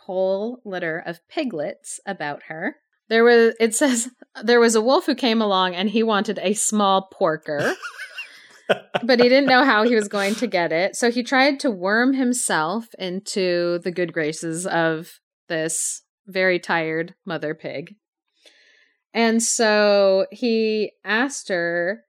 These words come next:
Speaker 1: like, "Oh, I'm sure that you would love a little fresh air right now. I'm sure that would do you good." Which I'm just gonna say, like, as a mom,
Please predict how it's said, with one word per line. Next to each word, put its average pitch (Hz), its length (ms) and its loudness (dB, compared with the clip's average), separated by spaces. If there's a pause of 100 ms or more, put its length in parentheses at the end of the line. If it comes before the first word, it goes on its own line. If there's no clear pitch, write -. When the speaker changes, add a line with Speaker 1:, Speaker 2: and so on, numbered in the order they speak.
(180)
Speaker 1:
like, 175 280 -6
"Oh, 302 480 2
I'm 226 380 0
sure 349 400 0
that 262 140 0
you 233 100 0
would 208 140 2
love 208 360 0
a 196 180 2
little 208 280 0
fresh 185 400 -4
air 262 260 0
right 214 280 0
now. 180 240 -4
I'm 208 120 -2
sure 226 200 -2
that 208 160 0
would 202 120 -2
do 214 80 -4
you 202 220 -2
good." 185 340 -4 (320)
Which 240 320 -4
I'm 247 160 0
just 254 200 -2
gonna 202 140 -4
say, 175 280 -4
like, 170 200 -4
as 190 240 -4
a 185 60 -6
mom, 156 600 -8